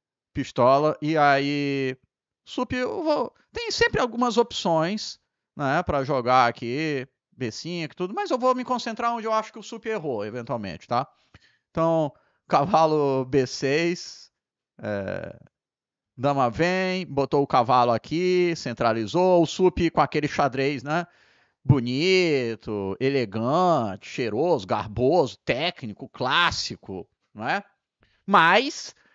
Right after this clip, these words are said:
tava faltando aquele, né? Aquele momento Tiquinho Soares pro Sup, já falei, certo? Tava faltando o espírito Tiquinho Soares. Vamos ver se na partida aqui vai rolar.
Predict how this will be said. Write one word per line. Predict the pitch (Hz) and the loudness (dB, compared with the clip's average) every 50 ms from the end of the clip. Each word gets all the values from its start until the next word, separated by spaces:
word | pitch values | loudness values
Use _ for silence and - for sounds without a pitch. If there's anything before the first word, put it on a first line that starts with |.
| _ _ _ | _ _ _
tava | 165 202 240 262 269 262 | 6 6 6 8 6 4
faltando | - - - 233 214 190 - _ - 185 175 175 170 180 190 220 226 254 262 262 262 240 214 190 180 165 156 - _ _ _ _ _ - _ | 4 6 6 8 8 6 4 _ 0 2 4 4 4 4 2 2 2 2 2 4 6 6 6 6 4 2 -2 -4 _ _ _ _ _ -18 _
aquele, | - 170 165 170 - 180 185 190 190 185 180 175 175 165 165 160 156 151 147 143 139 135 127 | 0 0 0 2 2 2 2 2 2 2 2 0 0 -2 -2 -2 -4 -2 -2 -2 -2 -2 -2
né? | 143 185 226 233 208 _ _ _ _ | -2 -2 -2 -2 -4 _ _ _ _
Aquele | - 151 143 _ _ - 185 208 240 247 240 | -4 -4 -4 _ _ 0 2 2 4 2 2
momento | 220 214 208 175 165 202 233 233 _ | 0 0 0 0 0 -2 -4 -6 _
Tiquinho | - - 240 - - - 240 269 294 277 | -12 -12 -12 -12 -8 -8 -6 -4 -4 -6
Soares | - - 285 247 208 170 156 147 120 110 101 92 78 101 - - - | -4 -2 0 2 4 4 4 2 2 -2 -4 -10 -10 -12 -12 -14 -14
pro | _ - 151 165 175 | _ -6 -2 -2 -2
Sup, | 160 - - 156 117 - - | -4 -4 -4 -4 -4 -4 -2
já | - 131 147 | -2 -2 0
falei, | - - 214 208 180 156 131 120 104 92 - _ _ _ _ | 2 4 4 4 4 4 4 2 2 0 -6 _ _ _ _
certo? | - - 165 160 156 - | -2 2 2 2 2 2
Tava | - - 214 240 254 | 2 4 4 4 4
faltando | - 240 202 180 - - 175 165 | 4 4 4 4 2 -2 -4 -2
o | - | -4
espírito | 202 - _ - 262 269 269 233 - 226 | -6 -2 _ 0 0 0 -2 -4 -8 -8
Tiquinho | - - 240 - 254 240 247 | -8 -8 -6 -6 -6 -6 -6
Soares. | - - 226 190 139 120 113 113 | -4 0 2 4 4 4 2 0
Vamos | 151 190 214 202 | -4 -4 -2 -2
ver | 196 202 | -4 -4
se | 196 - 202 | -4 -4 -6
na | 202 196 | -4 -2
partida | - 170 156 - - 180 165 156 | -2 -4 -4 -4 -8 -4 -4 -4
aqui | 147 - 175 | -4 -2 0
vai | 185 185 185 | 2 4 6
rolar. | 190 180 151 110 95 | 6 6 6 6 4